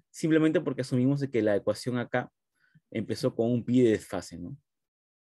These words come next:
Con un pi de desfase, ¿no? Con un, con un seno de pi de desfase. Bueno, acá tienes A seno de omega por T menos K por X más A seno de omega por T más K por X más pi.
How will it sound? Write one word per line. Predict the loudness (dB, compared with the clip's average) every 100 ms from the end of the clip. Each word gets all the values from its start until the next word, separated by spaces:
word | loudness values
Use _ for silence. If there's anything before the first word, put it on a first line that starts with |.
| _ _ _ _ _
Con | _ -6
un | -4
pi | -2 0
de |
desfase, | -2 -2 -8 -8 -14
¿no? | -12
Con | -10 -8
un, | -8 -8
con | -8 -8
un |
seno | -6 -6 -4
de | -6
pi | -6 -6
de | -6
desfase. | -10 -16 -16 -20 _ -16 -16 _ _ _ _ _ _ _
Bueno, | -2 2
acá | 2
tienes | 0 -2 -2 -2
A | -2 0
seno | 0 0
de | 2
omega | 2 0 0
por | -2 0
T | 2 2
menos | 0 -4
K | -4 -2
por | 0
X | 0 0 -4 -4
más | -2 -4 -6
A | -6 -4 -4 -8 _ _
seno | -6 -4 -2
de | -4
omega | -2 -2
por | -2 -2
T | -2
más | -2
K | -6 -4
por | -6
X | -6 -12
más | -12
pi. | -16